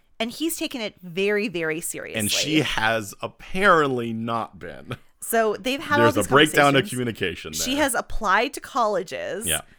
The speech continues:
Speaker 1: for marine biology 'cause she loves the sea now,
Speaker 2: Yeah.
Speaker 1: and has gotten, like, a, a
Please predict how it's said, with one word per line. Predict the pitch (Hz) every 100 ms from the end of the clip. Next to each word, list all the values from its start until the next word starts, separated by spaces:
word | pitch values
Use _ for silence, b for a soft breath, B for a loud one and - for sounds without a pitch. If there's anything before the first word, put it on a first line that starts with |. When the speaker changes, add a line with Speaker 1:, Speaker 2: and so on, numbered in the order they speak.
| b
Speaker 1:
for | - 220
marine | 208 190 202 233
biology | 294 254 156 156 170 175
'cause | -
she | -
loves | 160 165
the | 269
sea | - 156 139
now, | 87 85 202 320
Speaker 2:
Yeah. | b b b _ -
Speaker 1:
and | 214 208
has | 220 208 170 - _ 185
gotten, | 214 220 311
like, | 359 - - - _ -
a, |
a | 190